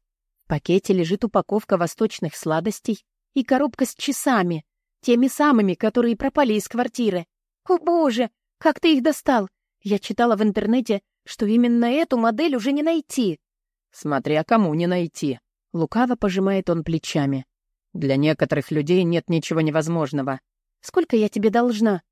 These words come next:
"Не буду лгать, что сделал тебе подарок безвозмездно", говорит Максим. У него быстрая речь, приятный голос, наполненный шутливыми интонациями. "Составишь мне компанию за ужином?" "Что?" — теряюсь я. Он ведь шутит.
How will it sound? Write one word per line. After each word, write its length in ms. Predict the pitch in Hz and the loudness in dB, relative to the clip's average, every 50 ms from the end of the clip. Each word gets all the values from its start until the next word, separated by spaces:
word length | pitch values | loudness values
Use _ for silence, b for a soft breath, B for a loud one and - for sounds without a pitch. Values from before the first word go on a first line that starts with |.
| _ _ _ _ _ _ _ _ - | _ _ _ _ _ _ _ _ -8
"Не 160 | - 147 143 139 | -4 -2 -2 -2
буду 280 | 139 151 151 147 143 | -2 -2 0 0 0
лгать, 340 | 135 135 135 139 143 156 160 | -2 0 0 2 2 2 0
что 200 | - - - 180 | -2 -2 -2 -2
сделал 380 | 165 151 156 180 175 170 160 156 | -2 2 2 2 4 4 2 0
тебе 240 | - 185 165 151 | 0 -2 -2 -2
подарок 400 | 143 - 156 156 156 156 151 156 | 0 0 0 0 2 0 0 -2
безвозмездно", 800 | 151 160 156 156 165 180 170 185 190 175 139 127 135 135 123 117 _ _ _ _ _ - | -2 -4 -2 0 0 0 2 2 2 2 2 0 0 -4 -4 -4 _ _ _ _ _ -4
говорит 380 | 160 165 151 160 160 151 - | -4 -2 0 0 -2 -2 0
Максим. 480 | 165 160 156 - - - 160 143 135 - _ _ _ _ _ _ _ _ | -2 -2 -2 -4 -6 -4 -2 -2 -2 -4 _ _ _ _ _ _ _ _
У 60 | - | -2
него 200 | 160 156 139 160 160 | -2 -2 0 -2 -2
быстрая 460 | 160 208 190 - - 190 190 180 170 | 0 -2 -2 -2 -2 0 2 2 2
речь, 280 | 160 151 139 - - - | 2 0 -4 -4 -6 -8
приятный 460 | - 160 160 208 240 - 226 214 190 | -6 -4 -2 -2 -2 0 0 0 0
голос, 420 | 156 147 170 190 214 214 - - | 0 -2 -2 0 0 0 -2 -2
наполненный 540 | - 185 160 - 196 196 196 185 180 180 170 | -4 -4 -2 0 -2 -2 0 0 0 -2 -2
шутливыми 640 | - - 190 - - 185 170 165 175 170 170 170 175 | -2 -4 -6 -2 0 -2 0 0 0 0 0 0 0
интонациями. 880 | 170 160 - 175 170 165 160 - - - 175 160 160 156 156 156 156 - _ _ _ _ _ _ _ _ | 0 0 0 0 0 0 0 -2 -4 -6 -4 -2 -2 0 -2 -2 -4 -6 _ _ _ _ _ _ _ _
"Составишь 580 | - - 156 - - - 135 151 190 202 - | -4 -2 -2 -2 -2 -2 0 0 0 -2 -2
мне 220 | - 170 170 156 147 | -2 0 0 0 0
компанию 540 | - 170 165 147 - 160 151 147 143 143 135 | 2 0 0 2 2 0 0 0 -2 -2 0
за 140 | 156 165 | 0 0
ужином?" 500 | 170 160 151 135 139 139 135 131 131 127 - _ _ _ _ _ _ _ | 0 0 -4 -4 -2 -2 -2 -2 -2 -4 -6 _ _ _ _ _ _ _
"Что?" — 400 | - - - - 240 240 254 254 _ _ _ _ _ _ _ _ | -20 -14 -2 0 2 2 2 0 _ _ _ _ _ _ _ _
теряюсь 480 | - 180 165 156 147 147 147 - - | -2 0 2 2 2 0 -2 -4 -4
я. 220 | 170 156 156 143 139 _ _ _ _ _ _ _ _ - | -2 -2 -2 -2 -4 _ _ _ _ _ _ _ _ 0
Он 100 | 170 160 | 0 0
ведь 180 | 147 156 139 | 0 -2 -4
шутит. 460 | - - - 220 226 - 190 - - | -4 -4 -2 -4 -4 -4 -8 -10 -10